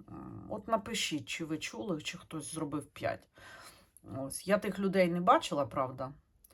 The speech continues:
Ось. Але, е, по три, по чотири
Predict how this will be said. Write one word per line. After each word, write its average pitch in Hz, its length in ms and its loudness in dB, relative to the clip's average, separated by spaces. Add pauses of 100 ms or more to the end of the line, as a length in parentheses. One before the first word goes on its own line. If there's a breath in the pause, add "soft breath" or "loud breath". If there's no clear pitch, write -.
(420 soft breath)
Ось. 127 380 -2
Але, 170 320 4
е, 226 560 4
по 202 120 -2
три, 269 380 2 (120)
по 208 120 -6
чотири 220 640 0